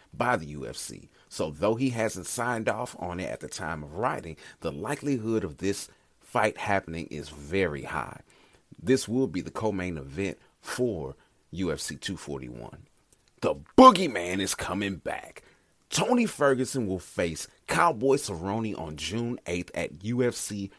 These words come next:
two thirty-eight. This is just months after a restraining order led to some much-needed mental health attention for Ferguson. Doctors have signed off on his return to the cage, and I'm praying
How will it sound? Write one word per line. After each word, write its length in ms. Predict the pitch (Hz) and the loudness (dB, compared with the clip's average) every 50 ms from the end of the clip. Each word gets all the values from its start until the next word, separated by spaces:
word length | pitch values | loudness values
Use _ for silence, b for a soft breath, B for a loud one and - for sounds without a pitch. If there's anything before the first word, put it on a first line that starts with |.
| B B | B B
two 240 | - - - 170 151 | -4 -4 -2 -2 -2
thirty-eight. 580 | - - 95 87 - - 64 53 50 50 - _ b b b b b b b _ - | -2 -2 -2 -2 -2 -6 -10 -10 -12 -12 -12 _ b b b b b b b _ 0
This 180 | - 170 170 | 2 2 2
is 120 | 147 123 90 | 2 -2 -2
just 280 | - 113 104 92 - | 0 0 0 0 -2
months 400 | 92 90 90 101 127 143 143 - - | -4 -4 0 0 2 2 0 -2 -2
after 260 | - 92 95 - 82 | -2 -4 -2 -2 -4
a 40 | 73 | -6
restraining 680 | 73 76 - - - - 117 120 123 123 120 120 120 | -4 -4 -4 -4 -4 -2 0 0 0 0 -2 -4 -6
order 240 | 60 78 90 82 80 | -4 -4 -4 -4 -4
led 400 | 78 85 92 101 101 98 101 87 B B B B B | -4 -4 -2 0 2 2 2 2 B B B B B
to 160 | - - 127 | -6 -6 -4
some 360 | - - 104 82 80 80 82 | -4 -2 -4 -4 -4 -4 -4
much-needed 680 | 90 107 131 147 147 - - 98 92 95 98 87 92 71 | -4 -2 -2 -4 -4 -4 -6 -4 -4 -4 -4 -4 -4 -4
mental 420 | 76 78 90 95 95 - - 90 | -4 -4 -4 -4 -4 -4 -4 -4
health 240 | 73 82 92 90 - | -4 -2 -4 -4 -4
attention 640 | - - - - - 107 95 82 - - - - B B B B | -8 -10 -8 -6 -4 -4 -4 -6 -8 -12 -14 -14 B B B B
for 100 | - - | -16 -12
Ferguson. 640 | - - 101 76 65 64 - - - - - - - B B B B B B | -6 -4 -2 -2 -2 -4 -10 -16 -16 -16 -16 -16 -20 B B B B B B
Doctors 380 | - 98 90 95 95 - 101 90 | 2 4 4 4 2 -2 -8 -10
have 140 | 92 87 - | -6 -4 -4
signed 400 | - - 87 85 85 85 78 85 | -2 0 2 2 0 0 0 2
off 260 | 90 92 98 104 - | 2 2 2 0 -2
on 80 | 87 80 | -8 -6
his 180 | 90 85 - | -6 -6 -8
return 380 | 82 78 - - 95 80 85 87 87 | -8 -8 -6 -4 -4 -4 -4 -6 -6
to 100 | - 85 | -10 -10
the 100 | - - | -10 -10
cage, 500 | - - 117 120 127 135 139 151 - - B B B B B | -8 -4 -2 0 0 0 -2 -4 -8 -12 B B B B B
and 120 | - 87 85 | -4 -4 -2
I'm 180 | 80 69 - - | -2 -4 -8 -10
praying 520 | - - 143 143 139 110 82 69 55 57 | -14 -10 -6 -6 -4 -4 -6 -8 -10 -12